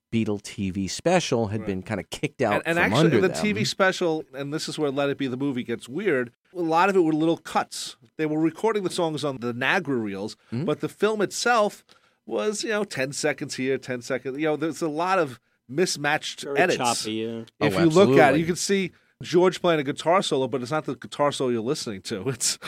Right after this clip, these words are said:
Speaker 2: it's something else, or,
Speaker 1: Yeah.
Speaker 2: you know, for whatever. And it's interesting, Michael Lindsay Hogg said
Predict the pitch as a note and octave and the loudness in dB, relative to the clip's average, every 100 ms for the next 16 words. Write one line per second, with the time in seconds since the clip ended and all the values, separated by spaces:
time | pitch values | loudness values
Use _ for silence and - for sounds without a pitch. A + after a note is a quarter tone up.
0 | G3+ - D#3 F#3+ D#3+ A#2+ C#3 D#3+ C3 C#3+ | -8 -6 -6 -2 -4 -4 -2 -2 -2 0
1 | C3+ F2+ D3 C#3 A#2+ D3+ D3+ E3 C3 - | 0 0 -2 -4 -4 0 2 2 0 -4
2 | _ _ _ C#3 - F3 F3 - G#3+ G#3 | _ _ _ -8 0 2 4 2 2 2
3 | F#3 F3 D3+ D3+ D#3+ E3+ D3 C#3+ D#3+ D#3 | 2 0 0 0 0 0 -2 0 2 2
4 | B2 - B2 | 0 -4 -4